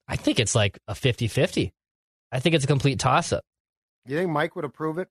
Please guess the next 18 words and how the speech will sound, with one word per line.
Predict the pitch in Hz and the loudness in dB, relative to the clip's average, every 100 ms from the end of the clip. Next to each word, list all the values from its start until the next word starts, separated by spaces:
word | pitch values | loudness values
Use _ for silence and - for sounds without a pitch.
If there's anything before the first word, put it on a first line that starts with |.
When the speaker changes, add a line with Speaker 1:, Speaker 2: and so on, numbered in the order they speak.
| _ | _
Speaker 2:
See, | - 156 | -10 0
I | 156 190 | 2 2
think | 170 | 0
Mike | 151 185 208 - | 0 0 0 -6
would | 156 | -8
be | 139 151 | -4 -2
like, | 147 143 | -2 -2
"Well, | 131 135 143 | -2 0 2
I'm | 151 | 2
not | 170 160 | 0 0
gonna | 156 | -2
do | 143 156 143 | -2 -4 -2
something | 151 131 147 | -4 -4 -6
for | 131 139 | -6 -8
the | 127 | -8
future | 143 165 160 156 147 | -6 -6 -4 -2 -2
if | 135 | -2
I'm," | 151 156 156 | 0 -2 -4